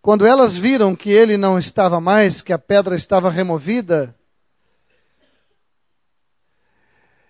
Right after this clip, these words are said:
elas ficaram, o versículo oito diz que elas fugiram do sepulcro, estavam possuídas de temor e de assombro e de medo, e nada disseram a ninguém.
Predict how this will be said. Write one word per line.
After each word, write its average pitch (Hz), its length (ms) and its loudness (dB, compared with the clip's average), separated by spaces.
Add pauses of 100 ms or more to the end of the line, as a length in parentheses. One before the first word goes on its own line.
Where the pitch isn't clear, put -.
(160)
elas - 280 -10
ficaram, 220 840 -6 (260)
o 202 160 -8
versículo 202 540 -2
oito 214 240 2
diz 175 140 -10
que - 100 -8
elas 202 220 0
fugiram 202 580 -8
do 175 100 -6
sepulcro, 180 600 -6
estavam 190 320 -6
possuídas 202 720 -4
de 185 80 -10
temor 190 480 -2
e 208 60 -4
de 175 120 -4
assombro 202 520 -4
e - 20 -6
de 175 140 -10
medo, 196 500 -4 (1300)
e 214 100 -2
nada 247 380 -2
disseram 208 580 0
a 196 60 2
ninguém. 185 500 -4